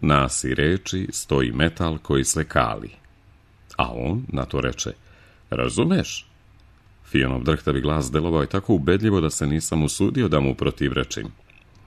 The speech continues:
Kada smo ponovo ušli u biblioteku, zamolio je bibliotekarku, kao da su stari znanci, da nam pokaže čuvenu antologiju Pesnici našeg zavičaja.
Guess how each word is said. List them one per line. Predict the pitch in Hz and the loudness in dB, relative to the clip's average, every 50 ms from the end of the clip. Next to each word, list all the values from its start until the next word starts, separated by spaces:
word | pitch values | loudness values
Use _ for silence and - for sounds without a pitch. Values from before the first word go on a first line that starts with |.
| - - - - - - - - - - - - - - _ | -20 -20 -20 -20 -20 -20 -20 -20 -20 -20 -20 -20 -20 -8 _
Kada | - 110 98 107 | -2 -2 0 0
smo | - 104 95 | -2 -2 -2
ponovo | - 117 120 120 101 98 104 | -2 -2 -2 0 2 2 2
ušli | 110 - - - | 0 2 2 2
u | 85 | 4
biblioteku, | 71 82 76 76 78 78 - - 87 101 107 - - 101 | 4 4 4 4 4 2 2 2 2 2 0 0 -2 -2
zamolio | 80 87 85 85 90 98 101 104 95 78 | 0 0 0 0 0 0 2 2 4 4
je | 69 67 | 4 2
bibliotekarku, | 62 69 71 65 69 73 71 - - 82 80 - - 90 82 - - - 85 80 67 67 - - | 2 0 0 2 2 2 2 2 2 0 0 2 2 2 2 0 0 2 2 2 2 2 -6 -4
kao | - 76 69 64 | -2 -2 0 0
da | 64 64 | -2 -4
su | - - 65 | -6 -6 -8
stari | - - - 71 67 64 65 | -6 -4 -2 -2 -2 -2 -2
znanci, | 62 - 73 73 73 85 92 - - - 82 | -2 0 0 2 2 2 0 0 0 0 2
da | 71 78 78 | 2 2 2
nam | 80 80 78 76 69 | 2 4 4 2 2
pokaže | - - 98 107 - - 110 95 76 67 71 67 64 - - | 0 0 -2 -2 0 -2 -2 -2 0 0 0 -2 -2 -2 -4
čuvenu | - 87 80 82 82 73 69 67 | -2 0 2 2 2 2 2 0
antologiju | 67 67 67 - 73 69 71 78 71 71 71 71 67 64 - - - - - - - - | 0 -2 0 0 0 2 2 0 2 2 2 2 2 0 -2 -8 -20 -20 -20 -20 -20 -2
Pesnici | - 85 82 80 - - 78 71 65 - - - 73 67 64 - | 2 2 2 2 0 -2 -2 -2 0 -2 -2 -2 -2 -2 -2 -2
našeg | 76 69 65 65 - - 67 60 58 | -2 -2 -2 -2 -2 -4 -6 -6 -6
zavičaja. | 57 58 58 55 57 55 - - 58 58 57 | -6 -8 -8 -8 -8 -10 -10 -10 -10 -10 -12